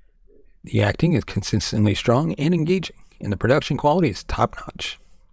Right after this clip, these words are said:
These elements combine to create a show that is both visually stunning and emotionally powerful, and that continues to captivate audiences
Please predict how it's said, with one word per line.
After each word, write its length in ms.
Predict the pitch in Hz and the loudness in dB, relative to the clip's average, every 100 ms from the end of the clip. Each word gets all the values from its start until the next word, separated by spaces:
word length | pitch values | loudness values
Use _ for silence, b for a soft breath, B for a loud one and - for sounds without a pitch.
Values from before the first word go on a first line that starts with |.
| _ _ | _ _
These 200 | 120 127 | 0 2
elements 380 | 131 151 165 - | 2 2 0 0
combine 420 | 107 117 156 170 | 0 0 2 0
to 60 | |
create 260 | - - 127 | 0 0 0
a 40 | |
show 240 | 120 131 175 | 2 0 0
that 160 | 117 | -2
is 80 | 92 | -4
both 280 | - 104 - | -4 -4 -2
visually 460 | 151 151 165 170 175 - _ _ _ - _ - - | 0 0 2 0 -2 -10 _ _ _ -20 _ -20 -18
stunning 560 | - - 202 131 156 - | -6 0 2 4 2 0
and 160 | 143 175 | 0 2
emotionally 460 | 131 175 - 165 | 2 0 0 -2
powerful, 580 | - 160 151 - 113 120 | 0 0 0 0 0 0
and 120 | - 104 | -2 -4
that 120 | - | -6
continues 440 | - - 147 147 | -6 0 0 0
to 100 | - | -4
captivate 460 | 107 117 120 117 117 | -2 0 2 2 2
audiences 840 | 113 135 123 - 131 127 120 - | 2 2 2 2 0 0 -2 -10